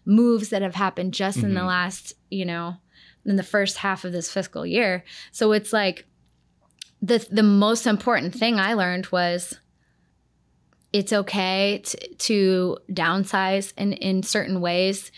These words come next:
Speaker 1: It's okay to, um, to have feast or, uh, uh, this is, like, preparing for, you know, slower times, but also those are the times where you can really breed opportunity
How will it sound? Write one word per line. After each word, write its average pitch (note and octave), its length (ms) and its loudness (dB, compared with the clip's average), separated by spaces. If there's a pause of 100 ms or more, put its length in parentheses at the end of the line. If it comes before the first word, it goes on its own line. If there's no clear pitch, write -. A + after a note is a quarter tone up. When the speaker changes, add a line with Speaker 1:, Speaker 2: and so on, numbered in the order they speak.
(260)
Speaker 1:
It's G3 180 -4
okay F#3 540 0
to, F3+ 760 -2 (120)
um, F3 560 -4 (920)
to F3+ 640 -2 (460)
have F#3+ 240 -4
feast - 320 -2
or, - 180 -8
uh, C#3+ 140 -4 (320)
uh, F#3+ 80 -4
this G#3+ 240 0
is, G#3+ 100 -6
like, F#3 260 -2 (160)
preparing G#3 560 0
for, F3+ 680 2 (380)
you F#3+ 100 -2
know, E3+ 460 -2
slower G#3+ 440 2
times, G3 760 2 (160)
but - 300 -2 (100)
also G3 560 2
those F3+ 260 0
are G3 100 2
the F3+ 120 0
times F3+ 500 -4
where E3+ 80 -2
you F3 140 -6
can F3 180 -10
really F3+ 240 -6
breed F3 720 -6 (300)
opportunity F3 1000 -4